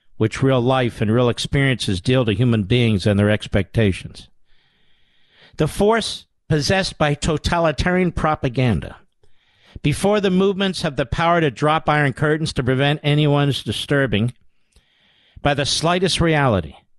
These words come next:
the gruesome quiet of an entirely imaginary world lies in its ability to shut the masses off from the real world.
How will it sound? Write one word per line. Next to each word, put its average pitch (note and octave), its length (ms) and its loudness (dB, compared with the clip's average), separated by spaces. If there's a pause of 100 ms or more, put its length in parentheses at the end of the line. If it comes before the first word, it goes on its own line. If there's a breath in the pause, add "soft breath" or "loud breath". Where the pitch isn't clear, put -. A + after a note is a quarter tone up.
(360)
the C#3 120 0
gruesome F#3+ 540 0
quiet F3+ 480 0
of C3 100 -2
an C#3 100 -2
entirely E3+ 540 0
imaginary F3+ 760 0
world A#2+ 460 0 (880)
lies D3 420 2
in D3 100 2
its D3+ 200 -2
ability B2+ 460 2
to A2+ 120 2
shut - 360 -2
the D3 80 0
masses C3 500 0
off G#2+ 220 2
from G#2+ 180 -4
the G2 100 4
real G2 260 4
world. E2+ 380 0